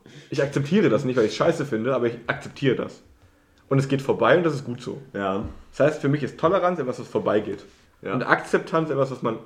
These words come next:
Speaker 1: aktiv und für immer oder für
Speaker 2: Mhm.
Speaker 1: die nächste Zeit akzeptiert. Das heißt, okay, ich akzeptiere, dass diese und diese Person in meinem Leben ist. Oder ich akzeptiere, dass
Speaker 2: Mhm.
Speaker 1: diese und diese Meinung halt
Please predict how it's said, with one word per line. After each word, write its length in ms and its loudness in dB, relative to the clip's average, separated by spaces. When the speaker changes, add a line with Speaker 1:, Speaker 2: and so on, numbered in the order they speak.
Speaker 1:
aktiv 600 2
und 140 -10
für 120 -8
immer 560 -4
oder 180 2
für 100 -2
Speaker 2:
Mhm. 60 -6
Speaker 1:
die 60 -6
nächste 220 -4
Zeit 80 -10
akzeptiert. 600 -6
Das 120 -2
heißt, 80 -10
okay, 160 4
ich 200 -2
akzeptiere, 520 -2
dass 160 -4
diese 200 -4
und 60 -8
diese 200 0
Person 420 0
in 100 -6
meinem 200 2
Leben 280 6
ist. 140 -6
Oder 120 -4
ich 60 -6
akzeptiere, 440 0
dass 160 -2
Speaker 2:
Mhm. 40 -8
Speaker 1:
diese 220 0
und 140 -4
diese 360 0
Meinung 580 2
halt 340 0